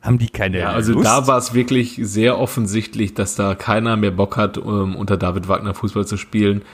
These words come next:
Speaker 2: Und dass da auch... Ähm, ge-, also es war so dieses sinnbildliche, wir spielen gegen den Trainer. Ich glaub, in der zweiten Halbzeit haben sie sich dann noch ein bisschen berappelt,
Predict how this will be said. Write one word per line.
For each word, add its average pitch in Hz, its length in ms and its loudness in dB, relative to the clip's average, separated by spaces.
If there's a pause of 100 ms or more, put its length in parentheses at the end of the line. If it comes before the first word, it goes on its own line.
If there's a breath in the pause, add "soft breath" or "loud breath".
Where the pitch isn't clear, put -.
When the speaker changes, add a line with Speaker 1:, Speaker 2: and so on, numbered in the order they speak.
(460 loud breath)
Speaker 2:
Und 104 180 -2
dass 101 160 0
da 98 240 2
auch... 95 420 -2
Ähm, 90 520 -4 (680 soft breath)
ge-, 123 200 4
also 123 140 2
es 104 140 -2
war 120 220 4
so 120 120 2
dieses 113 360 -2
sinnbildliche, 131 920 0
wir 113 100 0
spielen 123 360 -4
gegen 110 240 0
den 101 160 -4
Trainer. 95 540 -6 (140 loud breath)
Ich - 80 -20
glaub, 120 100 0
in 131 60 0
der 120 100 0
zweiten 147 260 2
Halbzeit 143 280 2
haben 139 100 -2
sie 135 80 0
sich 131 80 -4
dann 131 140 0
noch 127 60 -2
ein 123 40 -4
bisschen 123 240 -4
berappelt, 131 1000 0